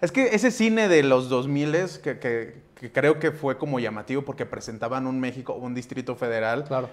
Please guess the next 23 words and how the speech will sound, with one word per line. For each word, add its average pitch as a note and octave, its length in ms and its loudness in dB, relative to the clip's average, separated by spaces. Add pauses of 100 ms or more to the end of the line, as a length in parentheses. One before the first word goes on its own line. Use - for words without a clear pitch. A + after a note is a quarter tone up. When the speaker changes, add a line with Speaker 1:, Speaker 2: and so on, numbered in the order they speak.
Speaker 1:
porque, A2+ 200 -4
pues, A#2 100 -8
obviamente C3 380 0
también B2+ 260 -2
el B2+ 120 -2
cine C3+ 320 -2 (180)
se D#3 160 2
centralizó C3+ 680 2
solamente C#3 540 2
en C3+ 100 -2
la B2 80 -2
ciudad. C#3 440 2 (280)
<laughs> G#3 320 2
Hay, D3+ 180 0 (160)
Speaker 2:
Ujú. F3+ 140 2
Speaker 1:
hay D#3 120 8
muy E3 480 0
pocas E3+ 360 2
películas C#3+ 560 2
que C3 160 2
han C3+ 420 2
sido C#3+ 280 0
como, A#2+ 400 -4